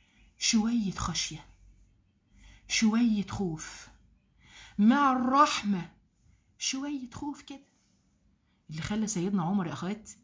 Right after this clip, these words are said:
كان في خطين أسودين في وشه من كتر البكاء،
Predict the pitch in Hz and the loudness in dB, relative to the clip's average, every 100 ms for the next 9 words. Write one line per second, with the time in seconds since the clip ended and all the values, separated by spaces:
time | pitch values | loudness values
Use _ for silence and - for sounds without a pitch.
0 | _ - - - _ _ _ 160 143 - | _ -20 -20 -20 _ _ _ -6 -6 0
1 | 226 220 180 - 233 226 233 214 190 175 | 0 0 -4 -2 2 4 4 2 0 -2
2 | - 180 175 160 220 220 196 - 190 202 | -2 0 0 2 0 2 -2 -2 -2 2
3 | 196 - 160 - _ _ _ _ _ _ | 2 0 -2 -12 _ _ _ _ _ _
4 | _ _ _ _ _ _ 196 160 233 233 | _ _ _ _ _ _ -6 -4 -4 -2
5 | 233 147 156 180 180 | -4 -4 -8 -8 -10